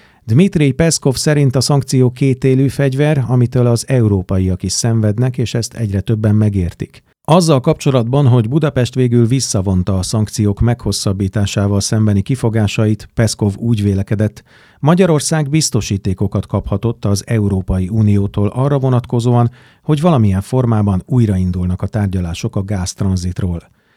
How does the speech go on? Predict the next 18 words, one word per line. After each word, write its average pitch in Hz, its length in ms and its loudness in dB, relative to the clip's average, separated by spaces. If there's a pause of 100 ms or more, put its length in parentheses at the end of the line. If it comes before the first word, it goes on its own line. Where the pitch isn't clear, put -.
(300)
Peszkov 175 360 2
szerint 165 360 0
az 127 120 0
orosz 156 280 0
gáz 160 280 -2
nem 143 180 0
csak 127 180 -4
versenyképes 104 840 -2
az 92 120 -4
amerikaival, 110 800 0
de 123 180 -2
sokkal - 400 -6
kifizetődőbb 87 920 -4
is 117 180 -6
az 107 240 -4
európai 87 560 -4
vásárlók 87 600 -6
számára. 87 600 -6